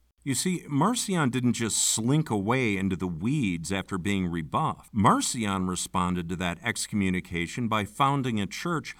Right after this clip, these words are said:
based on that first Christian Bible, and it would grow to become even larger than the Catholic Church itself at one point, spanning the entirety of the known world. Now, remember I told you their main church was located in Syria?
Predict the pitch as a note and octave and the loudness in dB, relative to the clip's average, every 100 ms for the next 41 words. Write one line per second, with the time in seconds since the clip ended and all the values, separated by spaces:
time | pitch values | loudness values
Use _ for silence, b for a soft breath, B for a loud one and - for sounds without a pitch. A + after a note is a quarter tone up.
0 | B B - B2 C#3+ C#3+ - B2 A2+ A2 | B B -8 -4 -2 -2 0 0 0 -2
1 | G#2 - G#2 - - G#2 - A#2+ G#2+ C#3+ | -4 -2 -2 -4 -6 -6 -4 -2 0 0
2 | E3 C#3 E2 - - D#3+ A#3 D#3+ G2 F2+ | 0 -2 -8 -10 0 0 2 0 -2 -2
3 | C#3+ F#3 B2+ F#2+ G#2 - A#2 A2+ C#3 A#2 | 0 2 0 -2 -4 -2 0 0 0 0
4 | A#2 G2+ F#2+ A2+ D#3+ F#3 F#2+ G#2 F#2 G#2+ | 0 0 0 0 0 -2 -2 -4 -2 -2
5 | A2 - A#2 A2+ B2 A#2 - C3 B2+ E3 | -2 -4 -8 -6 -8 -10 -6 -4 -4 -6
6 | D3+ - F#3 G3+ G3+ A#2 F#2 F#2 F2 - | -6 -4 -4 -4 -4 -6 -4 -2 -2 -6
7 | F2 C#2 - B B - - - F3+ F#3+ | -8 -8 -10 B B -10 -8 -2 2 2
8 | D3 G#2+ G#2 G#2 - F3 F3 G#2+ F2+ F#2+ | 2 2 0 -2 -4 -4 -2 -2 -2 -2
9 | A2 G#2+ G2 G2 G2+ A#2+ F#3 F#3 A2+ D#2 | 0 2 2 0 -2 -4 -4 -2 -4 -6
10 | - - _ C#3+ C3+ C3 C3 F#3 A#3+ A3 | -10 -20 _ -4 -4 2 4 4 2 0
11 | E3 C#3 D3 D3+ C#3 D#3 C#3+ A#2 G2+ F#2 | -2 -2 0 -2 -2 -4 -2 0 0 2
12 | G2 A#2+ D3 D3+ - D#3 D#3+ D#3 - G#2+ | 2 0 0 -2 -4 -4 -6 -8 -4 -4
13 | E2+ F#2+ A2+ A2+ C3+ B2 A#2 G#2 - A2+ | -2 0 0 -2 -6 -4 -2 -2 -2 -2
14 | A2+ C3+ D#3+ E3 | -2 -2 -4 -6